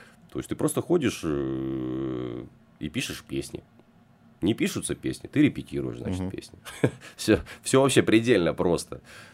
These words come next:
Speaker 1: Если бы у меня было огромное количество факторов, то я могу, э, четыре дня в неделю ходить на какие-то концерты. На этом концерте я водочки попью или,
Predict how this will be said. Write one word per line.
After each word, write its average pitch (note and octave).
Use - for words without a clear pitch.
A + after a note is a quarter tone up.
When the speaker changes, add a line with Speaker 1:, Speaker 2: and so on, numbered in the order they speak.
Speaker 1:
Если F#2
бы G2+
у G2+
меня G#2
было F#2
огромное G2+
количество E2+
факторов, E2+
то D2
я D2
могу, D2+
э, C#2+
четыре G2+
дня F2+
в E2
неделю E2+
ходить C#2+
на C#2
какие-то D2+
концерты. F2+
На E2
этом E2+
концерте D#2+
я D2+
водочки A2
попью F2+
или, C#2+